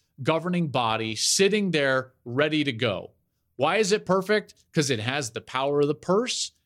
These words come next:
and the power of the rings. This is not Lord of the Rings, folks. I'm talking about the C F P, the college football playoff.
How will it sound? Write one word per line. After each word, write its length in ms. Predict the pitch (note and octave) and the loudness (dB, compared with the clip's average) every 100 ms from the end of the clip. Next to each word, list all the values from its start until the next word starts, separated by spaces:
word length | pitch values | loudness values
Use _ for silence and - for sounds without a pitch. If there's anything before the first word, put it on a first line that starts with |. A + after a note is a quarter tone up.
| _ | _
and 100 | A2+ | -8
the 40 | G2+ | -8
power 580 | - - C3+ C#3 C#3+ - _ _ - | -8 -4 0 0 0 -4 _ _ -2
of 320 | A2+ A2 G#2+ _ | 0 0 -6 _
the 120 | A#2+ A#2 | -2 -2
rings. 760 | G#2 G#2+ F2+ F#2+ G2+ - - _ _ _ _ _ _ | -2 -8 -10 -12 -10 -10 -10 _ _ _ _ _ _
This 80 | A#2 | -4
is 40 | |
not 200 | D#3+ G3 | -2 2
Lord 180 | G#3+ A#3 | 4 6
of 60 | F#3 | 4
the 80 | D3+ | 2
Rings, 300 | D3+ D3 - | 2 0 2
folks. 280 | D3 C#3+ | 2 2
I'm 80 | D#3 | 0
talking 160 | D3+ E3+ | -2 0
about 140 | E3 | -2
the 80 | C#3 | -2
C 180 | - E3+ | 0 0
F 140 | D3+ | -2
P, 320 | - E3+ G2 - _ _ _ | -4 -6 -8 -18 _ _ _
the 60 | B2 | -4
college 300 | D#3+ F3+ F3+ | -2 -2 -2
football 320 | F3+ F3 D#3 | 0 0 0
playoff. 420 | - G#3 G#2 F2+ | 2 0 0 -6